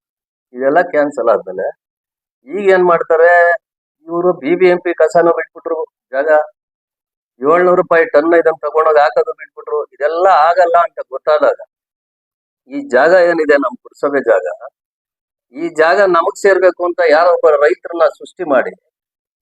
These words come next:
ಅವ್ರನ್ನ ತಗೊಂಬಂದು ಕೇಸ್ ಹಾಕಿ ಈಗಾಗಲೇ ಕೋರ್ಟಲ್ಲಿ ಸ್ಟೇ ತಗೊಂಬಂದಿದ್ದಾರೆ. ನಾವು ನಮ್ಮ ಪುರಸಭೆಯಲ್ಲಿ ನಮ್ಮ ಲಾಯರ್ ಇದ್ದಾರೆ, ನಾವು ಈಗಾಗಲೇ ವಾದ ಮಾಡಕ್ಕೆ ಅದಕ್ಕೆ ಏನೇನ್ ಬೇಕು ಕಾನೂನು ಹೋರಾಟ ಮಾಡಕ್ ನಾವು ರೆಡಿ ಇದ್ದೀವಿ.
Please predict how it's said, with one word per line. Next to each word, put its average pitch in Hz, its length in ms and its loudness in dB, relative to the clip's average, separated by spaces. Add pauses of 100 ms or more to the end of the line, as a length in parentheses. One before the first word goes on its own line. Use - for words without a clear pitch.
(160)
ಅವ್ರನ್ನ 185 340 2
ತಗೊಂಬಂದು 180 560 0
ಕೇಸ್ 175 320 -6
ಹಾಕಿ 175 300 -2
ಈಗಾಗಲೇ 175 360 2
ಕೋರ್ಟಲ್ಲಿ 175 640 -2
ಸ್ಟೇ 190 220 -6
ತಗೊಂಬಂದಿದ್ದಾರೆ. 143 760 -2 (1000)
ನಾವು 165 380 2
ನಮ್ಮ 185 280 0
ಪುರಸಭೆಯಲ್ಲಿ 180 720 0
ನಮ್ಮ 151 320 0
ಲಾಯರ್ 156 280 2
ಇದ್ದಾರೆ, 156 380 2
ನಾವು 147 240 2
ಈಗಾಗಲೇ 143 440 -4
ವಾದ 139 240 2 (140)
ಮಾಡಕ್ಕೆ 139 340 -2
ಅದಕ್ಕೆ 135 340 -10
ಏನೇನ್ 139 260 -4
ಬೇಕು 135 260 -10
ಕಾನೂನು 139 460 -6
ಹೋರಾಟ 131 360 -2
ಮಾಡಕ್ 123 400 -4
ನಾವು 117 120 -14
ರೆಡಿ 120 240 -16
ಇದ್ದೀವಿ. 123 320 -20